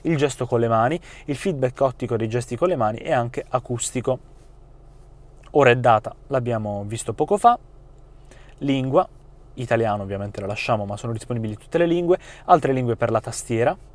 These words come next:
bulgaro, bosniaco, ceco, danese, tedesco, insomma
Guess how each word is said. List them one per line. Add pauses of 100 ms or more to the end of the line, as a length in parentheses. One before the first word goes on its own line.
(240)
bulgaro,
bosniaco,
ceco,
danese,
tedesco,
insomma